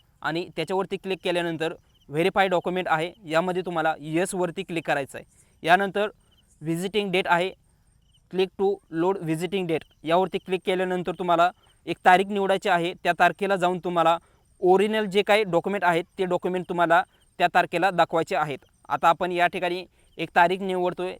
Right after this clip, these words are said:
ज्या तारखेला आपणाला त्या केंद्रावरती जायचं आहे. जे केंद्र आपण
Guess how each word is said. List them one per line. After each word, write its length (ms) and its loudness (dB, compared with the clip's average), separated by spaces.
ज्या 120 2
तारखेला 340 2
आपणाला 420 2
त्या 240 4
केंद्रावरती 640 2
जायचं 380 0
आहे. 240 -2
जे 500 -2
केंद्र 340 -2
आपण 340 -2